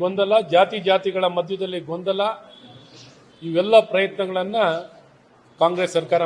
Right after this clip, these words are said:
ಮಾಡಿತ್ತು. ಕಾನೂನುಬದ್ಧವಾಗಿ ಕೇಂದ್ರ ಸರ್ಕಾರಕ್ಕೆ ಅಧಿಕಾರ ಇದೆ, ಈ ಅಧಿಕಾರದ ಆಧಾರಿತವಾಗಿ ವ್ಯವಸ್ಥಿತವಾಗಿ ಈ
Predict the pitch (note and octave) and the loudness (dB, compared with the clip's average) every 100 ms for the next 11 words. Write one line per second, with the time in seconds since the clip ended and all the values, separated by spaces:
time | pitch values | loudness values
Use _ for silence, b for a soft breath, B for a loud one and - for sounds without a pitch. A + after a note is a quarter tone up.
0 | E3 E3 E3+ E3 G#3 - - - _ _ | 0 -4 -4 -4 -6 -6 -18 -20 _ _
1 | _ - F3+ A3+ B3+ A#3 G#3 F#3 G3+ F#3+ | _ 4 6 6 4 2 -2 2 2 2
2 | F3 - F#3 G3+ - F#3+ F#3 F#3+ F3+ E3 | -4 -8 -6 -6 -2 -4 0 -2 0 2
3 | E3 G#3 G#3 F#3 E3+ F3 F#3+ - - - | 2 4 4 6 4 0 -6 -12 -20 -20
4 | _ _ _ _ _ - E3 D#3+ G3 - | _ _ _ _ _ -8 -2 -2 -2 4
5 | G3+ G3 F3+ G#3+ A#3 - - - _ _ | 4 4 4 4 4 -2 -20 -20 _ _
6 | _ D3 F#3+ A#3 A#3+ A#3 G#3+ G#3 G3 G3+ | _ 6 8 12 10 8 2 4 4 2
7 | F#3 D#3+ - - - - _ _ _ _ | -2 -4 -12 -20 -20 -20 _ _ _ _
8 | _ _ C3+ F#3+ A#3 A#3 A#3 A3 G#3+ G#3 | _ _ -6 0 0 -2 -6 2 2 2
9 | B3 B3+ B3 - - - - | -4 -8 -12 -16 -18 -20 -12